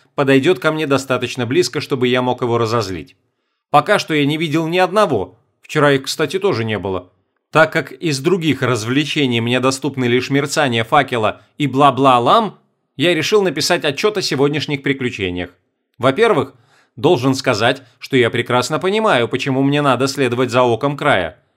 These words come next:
Это мой билет домой из Майнкрафта. Но я также должен сказать, что ненавижу, когда око ведёт меня практически через каждую преграду, какая только есть в этом мире.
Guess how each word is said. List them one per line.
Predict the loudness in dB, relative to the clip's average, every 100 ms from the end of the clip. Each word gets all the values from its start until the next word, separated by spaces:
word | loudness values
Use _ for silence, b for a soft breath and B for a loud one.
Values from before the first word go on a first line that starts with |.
| _ _
Это | -4 0 2
мой | 4
билет | 4 6 6 6
домой | 2 2 2
из | 2 0
Майнкрафта. | -2 -2 2 2 2 -2 -6 _ _ _ _ _ 0
Но | 2
я | 4
также | 2 2 0
должен | 0 2 0
сказать, | 0 0 0 0 b b b
что | -8 -2 2
ненавижу, | 2 2 0 0 0 0 -2 -6 -8 -6
когда | -4 0 0
око | 2 0 2
ведёт | 2 0 -2 -2
меня | -2 -2
практически | 0 -2 -2 -6 -6 -6 -6
через | -4 -4 -4
каждую | -2 0 0 -2
преграду, | -2 -2 2 0 0 b b -8
какая | -2 2 2
только | 0 0 0
есть | 0 -2 -2
в | -4
этом | -2 -2
мире. | -2 -2 -4 -10